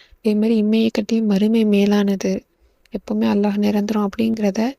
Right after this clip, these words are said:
எடுத்து சொல்லக்கூடிய ஒரு சூறா. இதுல, இந்த சூறா already நான் போட்டிருப்பேன். இதனுடைய அர்த்தத்தையும் நான் சொல்லியிருப்பேன். நீங்க அதை வேணா பாருங்க. இதுல அல்லாஹ் தஆலா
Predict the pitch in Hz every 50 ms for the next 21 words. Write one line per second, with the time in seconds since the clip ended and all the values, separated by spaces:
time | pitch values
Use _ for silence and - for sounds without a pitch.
0 | _ _ - - _ _ _ - 220 208 208 220 262 - - 277 - - 226 214
1 | 214 220 233 - _ - 240 233 226 240 254 269 262 240 208 208 190 - - 208
2 | 208 202 - - 196 202 202 190 190 190 196 190 190 202 196 185 - - 254 269
3 | 262 247 220 208 208 208 214 208 202 226 214 220 214 - - _ 226 226 - -
4 | 233 226 - 233 226 240 254 226 202 196 190 190 185 185 185 185 190 190 - -
5 | - - - 240 247 233 226 214 196 - 214 196 196 208 208 214 208 - - 247
6 | 269 302 _ _ _ _ _ _ _ _ _ _ _ _ _ - 214 208 208 202
7 | 202 208 202 196 202 196 208 233 247 - _ _ _ - 208 202 208 220 226 220
8 | 220 226 233 269 285 _ _ _ _ _ _ _ - 220 208 214 220 262 302 240
9 | 214 214 220 233 240 233 - - 214 208 214 220